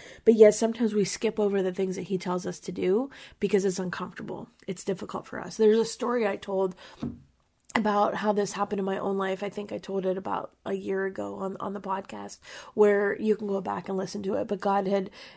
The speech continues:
very clearly asked me to, um, intervene in a situation, and I was hesitant. And it was such a powerful lesson for me. Um,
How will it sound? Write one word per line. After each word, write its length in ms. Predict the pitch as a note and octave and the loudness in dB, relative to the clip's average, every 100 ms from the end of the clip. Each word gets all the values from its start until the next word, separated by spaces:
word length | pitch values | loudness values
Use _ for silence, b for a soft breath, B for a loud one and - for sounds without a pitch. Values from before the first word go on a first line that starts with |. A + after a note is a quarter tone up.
| B _ | B _
very 360 | F#3+ G3+ A3+ G#3+ | 0 6 8 6
clearly 640 | - G3 G3 F#3 D#3 G#3 - G3+ A#3+ - | 2 2 4 2 2 -4 -10 -14 -10 -2
asked 380 | F#3+ F#3+ - G3 | 0 0 -2 -4
me 300 | F#3+ F#3+ G3 | -4 -4 -8
to, 560 | - G3+ G3 F#3+ G3+ G3+ b b b - | 0 4 4 2 0 -8 b b b -14
um, 380 | A#3 A3 G#3+ - | -10 -10 -10 -4
intervene 420 | G#3+ G3+ G3 G3 | -2 0 0 0
in 100 | F#3+ F#3 | 0 -2
a 80 | |
situation, 720 | F3+ F#3 F#3 F#3 F3+ F#3+ F#3 - | -4 -4 -2 -2 -2 -6 -10 -6
and 140 | G3 F#3 | -4 -2
I 140 | F#3 | -2
was 140 | F3+ | -4
hesitant. 560 | - F#3 F#3+ - F#3 - B B B B - | -6 -6 -6 -10 -10 -10 B B B B 2
And 640 | G#3 G3 F#3 F3+ F3+ - - _ _ _ _ _ _ _ | 4 4 2 0 -4 -8 -16 _ _ _ _ _ _ _
it 180 | A#3+ A3 | 0 2
was 180 | G3+ F#3 | 2 2
such 200 | G#3 F#3+ | 2 0
a 60 | F#3 | -2
powerful 460 | - F3+ F3+ F3+ | -2 -2 0 0
lesson 360 | F3 F3 F3+ F3 | 0 0 -4 -8
for 120 | F3+ | -6
me. 360 | F3+ F3 F3+ - | -4 -4 -6 -6
Um, 440 | F3 F3 E3 F3 | -6 -6 -8 -10